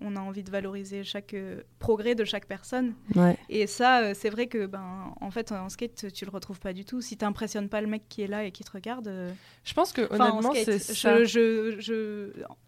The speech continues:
Speaker 1: de, mec cis en skate, parce que, genre, il y a des meufs en skate, euh, génial, quoi.
Speaker 3: Ouais, je pense que, justement, c'est, tu mets le doigt un peu sur le plus gros, un des plus gros problèmes, j'ai l'im-, enfin, un gros bout du problème, j'ai l'impression, parce que déjà, nous, quand on arrive, on a une longueur de retard,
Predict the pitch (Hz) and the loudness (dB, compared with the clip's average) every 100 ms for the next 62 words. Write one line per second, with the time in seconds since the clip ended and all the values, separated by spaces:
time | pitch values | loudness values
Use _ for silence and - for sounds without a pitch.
0 | _ 226 208 220 214 226 - 262 247 214 | _ -6 -2 2 4 4 2 -6 -4 -6
1 | - 185 - 185 202 196 190 190 185 185 | -6 -8 -10 -10 -8 -6 -8 -8 -8 -8
2 | 185 202 202 190 - 202 - 185 180 185 | -6 -6 -8 -14 -14 -16 -14 -14 -14 -16
3 | 190 190 196 190 214 202 202 196 - - | -16 -14 -16 -16 -10 -6 -4 -6 -6 -2
4 | 339 - 247 220 220 214 233 214 180 - | -2 0 0 0 -2 -4 -2 -4 -6 -4
5 | 196 185 196 208 202 208 - 196 185 185 | -4 -2 0 -2 -2 -6 -6 -6 -6 -8
6 | 190 175 180 180 190 196 _ - 202 226 | -10 -8 -10 -6 -6 -6 _ -6 0 2
7 | 202 - 196 196 202 202 208 220 196 190 | 2 0 -6 -6 -4 0 2 2 0 -2
8 | 180 180 170 180 165 - _ - - - | -4 -6 -4 -4 -4 -8 _ -16 -16 -20
9 | _ - 208 196 202 269 226 208 190 - | _ -2 0 0 2 2 0 -4 -8 -4
10 | 202 196 214 190 190 185 190 220 214 202 | 0 0 -2 -4 -4 -4 -6 -4 -4 -4
11 | - - - - 208 233 233 226 214 214 | -10 -14 -16 -4 2 4 4 2 0 2
12 | 202 190 196 185 185 180 165 185 180 185 | 0 0 0 0 0 -2 -2 -2 -2 0
13 | 190 185 185 185 185 208 - | 0 0 -4 -4 -2 -2 -6